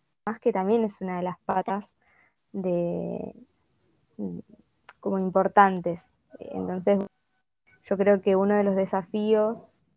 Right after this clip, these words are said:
en, en este siglo es regular, eh, lo social, lo económico y lo medioambiental, y cómo se puede llegar a un mismo objetivo, pero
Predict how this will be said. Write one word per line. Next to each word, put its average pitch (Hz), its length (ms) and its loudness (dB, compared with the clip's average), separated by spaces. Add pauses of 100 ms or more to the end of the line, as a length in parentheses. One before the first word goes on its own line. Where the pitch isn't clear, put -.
(280)
en, 175 320 -6
en 180 240 -6
este 185 260 -6
siglo 214 520 4
es 190 200 0
regular, 196 840 0 (720)
eh, 92 720 -2 (360)
lo 190 180 2
social, 220 720 0 (440)
lo 185 140 -2
económico 214 920 0 (220)
y 190 100 -4
lo 185 140 -2
medioambiental, 180 920 0 (640)
y 175 140 -6
cómo 208 500 0
se 190 240 -2
puede 202 240 0
llegar 196 340 2
a 185 140 0
un 196 100 -2
mismo 214 280 0
objetivo, 226 840 0 (680)
pero 175 920 -2